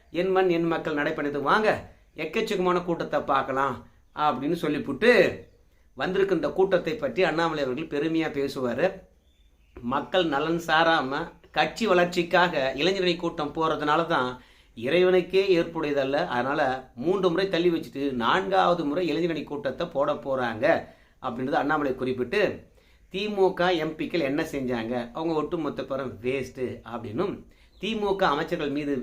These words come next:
இருக்கின்ற வழக்கு தொடர்பாகவும் அண்ணாமலை அவர்கள் பட்டியலிட்டாரு. அதை தாண்டி நம்ம தேர்தல் வாக்குறுதியாக திமுக என்ன கொடுத்தது, ஒவ்வொரு தொகுதிக்கும் என்னென்ன வாக்குறுதி கொடுத்தாங்க, அந்த வாக்குறுதி எல்லாம் நிறைவேற்றிருக்கிறாங்களா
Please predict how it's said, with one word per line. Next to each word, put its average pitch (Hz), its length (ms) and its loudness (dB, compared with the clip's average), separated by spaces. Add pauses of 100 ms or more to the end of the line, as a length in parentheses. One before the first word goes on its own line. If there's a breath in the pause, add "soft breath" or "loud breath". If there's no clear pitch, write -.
(160)
இருக்கின்ற 139 560 -6
வழக்கு 165 420 2
தொடர்பாகவும் 143 600 0
அண்ணாமலை 135 340 -4
அவர்கள் 117 220 -6
பட்டியலிட்டாரு. 120 680 0 (600 soft breath)
அதை 131 280 -4
தாண்டி 170 400 2 (1000)
நம்ம 131 260 -4
தேர்தல் 185 460 2
வாக்குறுதியாக 160 520 2 (100)
திமுக 170 540 -2
என்ன 151 280 -2
கொடுத்தது, 147 520 -4 (640)
ஒவ்வொரு 196 400 6
தொகுதிக்கும் 196 420 2
என்னென்ன 165 280 2
வாக்குறுதி 147 360 0
கொடுத்தாங்க, 127 420 -4 (240)
அந்த 160 320 -4
வாக்குறுதி 175 400 4
எல்லாம் 160 240 0
நிறைவேற்றிருக்கிறாங்களா 135 800 -2